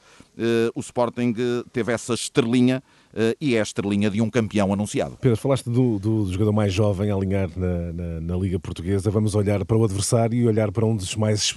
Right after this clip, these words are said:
Speaker 2: jogadores mais experientes e, enfim, com mais idade no campeonato. Ricardo Quaresma esteve, eh, no banco grande parte do, eh, desafio,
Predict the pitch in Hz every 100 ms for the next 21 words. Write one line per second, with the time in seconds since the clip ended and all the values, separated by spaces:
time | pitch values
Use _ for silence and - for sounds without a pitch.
0 | 104 92 107 104 92 104 104 - 110 101
1 | 98 90 - 90 87 92 - 143 104 92
2 | 80 98 101 98 87 - - - - 104
3 | 110 90 98 101 104 - 117 131 127 120
4 | 107 117 104 120 107 98 113 113 - -
5 | 117 120 101 107 120 123 120 107 104 98
6 | 95 95 92 104 95 104 107 92 - 78
7 | 80 78 95 82 - 82 - - 80 78
8 | 76 90 92 90 - 80 82 73 90 92
9 | 101 104